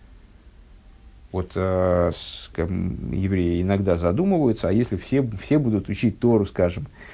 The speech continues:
все будут заниматься исключительно заповедями, а тем более, как Раби Шимон бар Йохай, в, в русле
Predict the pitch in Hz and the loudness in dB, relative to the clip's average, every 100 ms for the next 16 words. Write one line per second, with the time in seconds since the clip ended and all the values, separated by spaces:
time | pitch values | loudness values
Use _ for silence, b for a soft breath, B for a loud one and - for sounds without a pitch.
0 | B B 80 80 127 131 110 101 107 117 | B B -10 -2 0 2 0 0 2 0
1 | - 98 107 98 117 123 110 95 95 92 | -2 -2 -2 2 2 2 2 2 2 2
2 | 82 80 85 87 - - 131 107 - 87 | -2 -2 -4 -6 -12 -6 -2 -2 -4 -2
3 | 85 113 104 87 87 87 87 87 - 87 | 2 4 2 0 -2 -2 -2 -2 -4 -2
4 | 87 87 82 - 147 127 - - 87 85 | -2 -2 -4 -2 0 0 -4 -10 -10 -10
5 | - 69 87 101 95 85 | -10 -6 2 2 2 0